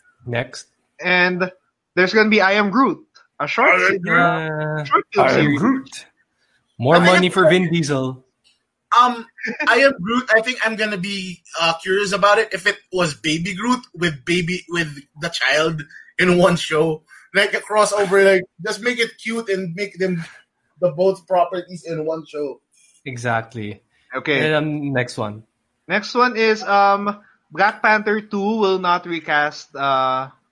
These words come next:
Speaker 2: T'Challa. So T'Challa is gonna be,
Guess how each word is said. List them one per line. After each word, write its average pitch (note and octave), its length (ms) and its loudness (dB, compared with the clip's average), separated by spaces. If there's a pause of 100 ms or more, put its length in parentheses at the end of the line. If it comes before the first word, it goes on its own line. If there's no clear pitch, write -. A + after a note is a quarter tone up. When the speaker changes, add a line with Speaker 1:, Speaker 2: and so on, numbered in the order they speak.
(240)
Speaker 2:
T'Challa. F3+ 800 0
So C#3+ 640 -8 (440)
T'Challa F3+ 440 2
is F3 160 -2
gonna F3 300 0
be, D3 720 0